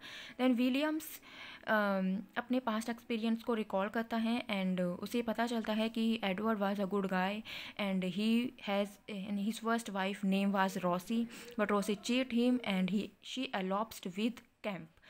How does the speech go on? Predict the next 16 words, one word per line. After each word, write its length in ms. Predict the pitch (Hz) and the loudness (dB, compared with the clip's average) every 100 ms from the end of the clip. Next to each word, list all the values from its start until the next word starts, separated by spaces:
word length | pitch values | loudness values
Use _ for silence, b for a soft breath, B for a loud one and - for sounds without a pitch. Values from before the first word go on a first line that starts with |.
| B B | B B
But 100 | 240 | -6
एश-, 540 | - 233 233 - - - | -2 -2 -2 -10 -12 -6
अ, 20 | |
विलियम, 680 | 214 190 190 226 254 277 277 _ - | -2 -2 0 2 2 2 -2 _ -10
अ, 120 | 208 | -8
जो 160 | 196 208 | -6 -4
एस्टंड 420 | 208 196 233 240 | -4 -2 0 2
है, 140 | 240 233 | 2 2
but 160 | 220 | 0
Williams 500 | 196 196 214 226 240 247 - - | 0 0 2 2 0 -2 -12 -4
hide 220 | 202 208 | -2 0
Rosie's 420 | 202 190 226 226 | -2 -2 -2 0
information 600 | 202 190 185 180 180 190 190 | -2 2 0 2 0 -2 2
from 180 | 196 | 2
Arrow 320 | 226 190 170 165 196 | 2 2 2 -2 -2
as 160 | 208 | -4